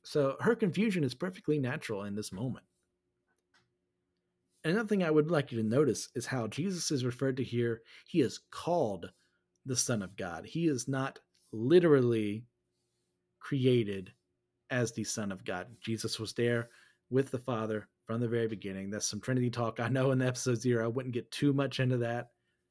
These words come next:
But to just ease you in that concept, as some people would try to claim,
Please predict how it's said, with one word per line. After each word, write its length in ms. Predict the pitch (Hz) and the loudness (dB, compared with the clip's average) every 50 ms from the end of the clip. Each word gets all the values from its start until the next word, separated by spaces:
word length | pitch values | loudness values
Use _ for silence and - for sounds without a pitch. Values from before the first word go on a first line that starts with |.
| _ - _ _ _ _ _ _ _ _ _ _ - | _ -20 _ _ _ _ _ _ _ _ _ _ 0
But 140 | - 139 - | 0 0 2
to 100 | - 127 | 2 -4
just 300 | 123 - 120 - - - | -2 -2 -2 -2 -2 0
ease 220 | 170 170 175 156 | 0 0 0 2
you 120 | 180 175 170 | 0 0 2
in 140 | 156 156 | 2 2
that 200 | 147 135 127 - | 2 0 0 -2
concept, 540 | - 127 123 117 104 - - 113 101 101 - _ _ _ _ _ _ _ _ _ _ _ - | -2 -4 -2 -2 -2 -4 -4 -4 -4 -6 -8 _ _ _ _ _ _ _ _ _ _ _ -6
as 160 | 123 107 - | -6 -4 -2
some 200 | - 160 151 139 | 0 0 0 0
people 320 | - 143 127 113 127 123 | 0 -2 0 2 2 2
would 160 | 117 123 120 123 | 2 2 0 -2
try 220 | - 127 120 110 | -2 -2 -2 0
to 80 | 110 117 | 0 -4
claim, 480 | 120 - - 104 98 95 95 92 90 | -4 -6 -8 -8 -6 -6 -8 -10 -12